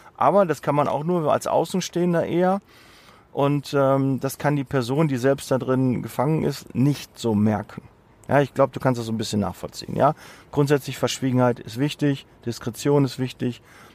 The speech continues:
aber manchmal gibt's auch Dinge oder man kann's ja anders umschreiben,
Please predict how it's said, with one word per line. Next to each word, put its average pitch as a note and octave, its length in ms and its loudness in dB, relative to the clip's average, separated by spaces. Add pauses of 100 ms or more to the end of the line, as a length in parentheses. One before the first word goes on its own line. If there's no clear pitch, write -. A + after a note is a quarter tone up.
(160)
aber B2+ 500 2 (340)
manchmal A2+ 600 -2 (360)
gibt's - 280 -10
auch G2 280 -4 (200)
Dinge A#2+ 280 0
oder F#2+ 280 -6 (280)
man A#2 100 -2
kann's C3+ 220 -4
ja - 80 0
anders A#2+ 220 0
umschreiben, C3 720 2